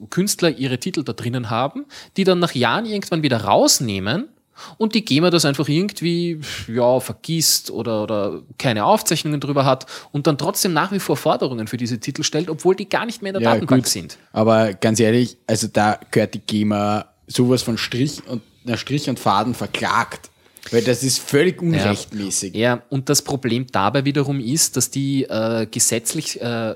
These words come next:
Speaker 1: so gut beziehungsweise so schlecht, je nachdem, wie man es sehen will, verankert ist in Deutschland, äh, dass du da total schwierig drankommst, irgendwie die zu verklagen, weil das ist so eine halbstaatliche Sache. Und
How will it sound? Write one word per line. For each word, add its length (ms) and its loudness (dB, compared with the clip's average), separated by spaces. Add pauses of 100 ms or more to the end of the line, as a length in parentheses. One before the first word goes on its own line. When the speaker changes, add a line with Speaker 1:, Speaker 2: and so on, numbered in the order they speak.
Speaker 1:
so 240 0
gut 440 -4 (140)
beziehungsweise 720 0
so 420 0
schlecht, 460 -2
je 80 -2
nachdem, 240 -4
wie 80 -4
man 60 -4
es 120 -2
sehen 160 -2
will, 100 -2
verankert 520 -2
ist 120 0
in 120 -2
Deutschland, 500 -2 (400)
äh, 300 4
dass 220 2
du 320 2 (120)
da 160 0
total 600 -4
schwierig 500 -2
drankommst, 580 -6
irgendwie 420 -6
die 160 -6
zu 140 -6
verklagen, 480 -4
weil 80 -6
das 200 2
ist 60 2
so 80 -2
eine 80 -4
halbstaatliche 760 -2
Sache. 580 0
Und 140 -2